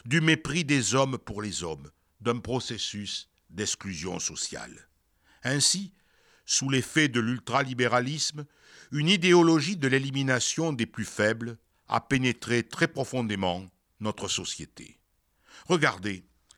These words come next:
tous les jeux télévisés actuels sont basés sur l'élimination des candidats.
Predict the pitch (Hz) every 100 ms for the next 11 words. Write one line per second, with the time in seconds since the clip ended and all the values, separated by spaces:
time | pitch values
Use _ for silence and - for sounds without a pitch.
0 | _ _ - 254 233 165 196 - 151 143
1 | 139 135 127 - 131 127 147 160 _ _
2 | - - 196 147 139 107 113 123 - _
3 | - - 135 147 143 135 127 110 - 120
4 | 101 - 90 76 60 - -